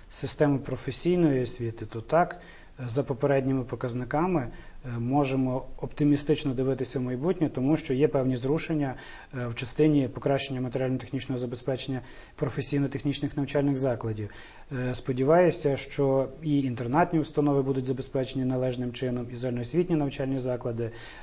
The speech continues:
Е, в цілому ставлення на регіональному рівні до освіти є позитивним. І освіта завжди перебуває під, е, пильним оком, е, керівників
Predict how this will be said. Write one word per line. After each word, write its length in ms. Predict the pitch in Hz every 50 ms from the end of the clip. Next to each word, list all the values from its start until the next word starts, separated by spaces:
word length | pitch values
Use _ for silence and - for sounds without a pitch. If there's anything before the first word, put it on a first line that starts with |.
| - -
Е, 680 | 143 127 127 123 123 123 120 123 123 123 123 120 123 123
в 180 | 117 113 - -
цілому 800 | - - 151 147 147 147 160 185 214 220 208 190 165 147 131 120 - - - - - -
ставлення 560 | - - - 165 170 175 170 165 160 156 151
на 160 | 143 147 147
регіональному 580 | 143 143 135 143 156 160 165 160 160 160 156 156
рівні 240 | 156 156 156 156 151
до 120 | 139 147
освіти 460 | 147 139 143 - 170 202 214 208 151
є 100 | 135 135
позитивним. 600 | 135 - 147 139 160 165 - 165 127 110 101 98 95 - - - - - - -
І 380 | 135 135 135 131 131 131 127
освіта 520 | 127 - 139 135 - - 180 202 - 165 147
завжди 500 | 127 139 156 156 135 127 143 135 123 120 - - - - - - - -
перебуває 600 | - 147 139 139 131 139 143 156 156 151 151 139
під, 340 | - - 143 143 127 - -
е, 240 | 135 131 131 127 113 - -
пильним 420 | - 156 156 151 143 143 139 139 135 151
оком, 520 | 151 147 131 - 139 135 131 131 135 135
е, 160 | 127 123 123
керівників 600 | 117 - 139 135 135 143 139 131 - 147 143 131